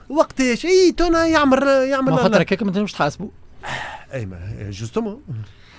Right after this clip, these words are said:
Speaker 2: آه، مازال الحديث متواصل حول الفيديو متاع البارح اللي صار والكلام اللي صار بين رئيس الجمهورية قيس سعيد ورئيس الحكومة هشام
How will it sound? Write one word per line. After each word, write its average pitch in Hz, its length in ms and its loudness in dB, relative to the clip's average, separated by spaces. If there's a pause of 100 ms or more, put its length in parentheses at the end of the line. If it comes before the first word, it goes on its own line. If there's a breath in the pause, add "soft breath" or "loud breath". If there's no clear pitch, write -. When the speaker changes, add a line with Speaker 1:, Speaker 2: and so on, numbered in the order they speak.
(260 loud breath)
Speaker 2:
آه، 156 180 2
مازال 170 340 2
الحديث 214 260 0
متواصل 233 400 2
حول 262 300 0
الفيديو 170 340 -2
متاع 151 180 -2
البارح 156 340 -2
اللي 123 140 -8
صار 135 300 -4
والكلام 127 300 -6
اللي 117 120 -6
صار 151 440 -2
بين 123 200 -6
رئيس 123 260 -8
الجمهورية 123 400 -4
قيس 151 240 -4
سعيد 139 300 -6
ورئيس 127 260 -6
الحكومة 165 340 -6
هشام 139 380 -4